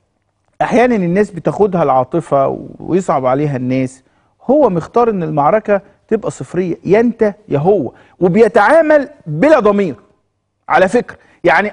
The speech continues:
هقول لحضراتكم حاجه، انا، انا نشرنا خبر، خبر عن موضوع، آه، محمد علي ده، وبعدين لقيت تعليق من التعليقات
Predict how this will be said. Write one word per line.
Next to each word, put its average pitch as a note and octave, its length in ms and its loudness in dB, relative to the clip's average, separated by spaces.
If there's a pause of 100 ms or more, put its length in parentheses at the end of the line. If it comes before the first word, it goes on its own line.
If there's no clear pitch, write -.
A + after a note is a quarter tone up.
هقول A#3 200 2
لحضراتكم G3 540 0
حاجه، B2 340 -2
انا، G3+ 260 -2
انا E3+ 200 -4 (440)
نشرنا A#3+ 460 2
خبر، F#3+ 440 0 (520)
خبر G#3 380 2 (400)
عن G#3 340 -2
موضوع، D#3 460 -2 (100)
آه، - 480 -8
محمد C3+ 460 -6
علي - 180 -8 (120)
ده، - 40 -20 (1800)
وبعدين C4+ 440 2
لقيت C4+ 260 2
تعليق A#3 320 2
من A3+ 140 2
التعليقات D#3+ 600 0